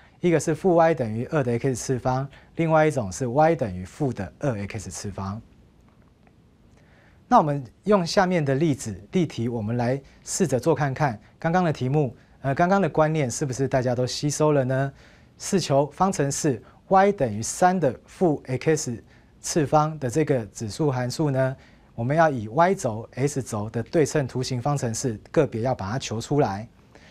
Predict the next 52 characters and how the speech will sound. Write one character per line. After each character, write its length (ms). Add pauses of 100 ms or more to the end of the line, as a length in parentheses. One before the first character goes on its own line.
(220)
首 160
先 180
我 120
们 120
一 60
个 100
一 60
个 100
看， 320 (600)
第 200
一 40
个， 200 (1300)
红 280
色 220
曲 220
线 200
的 80
部 200
分 240
就 120
是 140
y 300
等 200
于 80
三 320
的 80 (120)
x 180
次 240
方， 320 (300)
跟 180
y 180
轴 220
对 180
称 300 (420)
就 160
是 360
绿 120
色 220
这 160
条 180
曲 220
线， 260
对 140
不 60
对？ 160
中 180
间 160
这 140
条 180
是 140
y 200
轴。 320